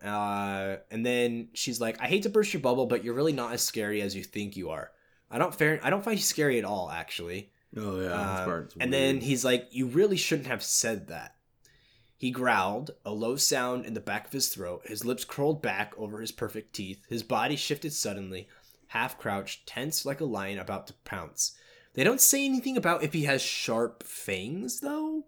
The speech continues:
Speaker 2: <laughs>
Speaker 1: They just say he's, like, he has perfect teeth, so I'm not sure about this. But,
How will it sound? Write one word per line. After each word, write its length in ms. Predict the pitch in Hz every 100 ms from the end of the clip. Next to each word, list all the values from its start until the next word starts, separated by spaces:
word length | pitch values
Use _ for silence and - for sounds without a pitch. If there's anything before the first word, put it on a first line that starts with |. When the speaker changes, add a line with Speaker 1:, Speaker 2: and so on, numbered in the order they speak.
| _ _
Speaker 2:
<laughs> 100 | - 127 117 113 - 95 - - -
Speaker 1:
They 100 | -
just 140 | 175 214
say 80 | 240
he's, 240 | 214 147
like, 200 | 151 147 -
he 240 | 160 135
has 140 | 147
perfect 440 | 143 156 147 110 -
teeth, 320 | - 110 - _ _
so 460 | - - 120 110 110
I'm 120 | 110 120
not 140 | 117
sure 160 | - 107
about 220 | 92 -
this. 260 | 85 82 -
But, 340 | 123 120 -